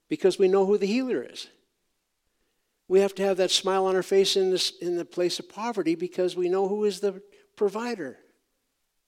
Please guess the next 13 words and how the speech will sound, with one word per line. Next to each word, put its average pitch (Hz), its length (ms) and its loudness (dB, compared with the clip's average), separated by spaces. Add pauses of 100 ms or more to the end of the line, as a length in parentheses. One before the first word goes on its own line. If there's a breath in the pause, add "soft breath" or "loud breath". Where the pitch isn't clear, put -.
(920)
Doesn't 208 220 -2
mean 208 140 4
you're 190 120 0
gonna 180 140 4
be 180 100 6
a 160 40 8
millionaire, 180 540 2
but 170 140 -4
he's 196 140 -4
gonna 226 200 4
provide 226 400 -4
for 131 240 -8
you. - 180 -16